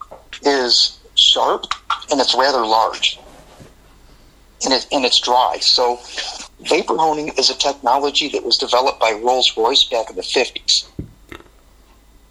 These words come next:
And it was their aeronautics division.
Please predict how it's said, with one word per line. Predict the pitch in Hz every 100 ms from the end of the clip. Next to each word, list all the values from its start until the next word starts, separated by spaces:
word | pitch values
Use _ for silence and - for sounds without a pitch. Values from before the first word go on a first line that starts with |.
| - _ - -
And | 127 120 120 117 - _
it | 135 131
was | 127 -
their | 117 113 127
aeronautics | 127 110 117 135 -
division. | 185 190 220 233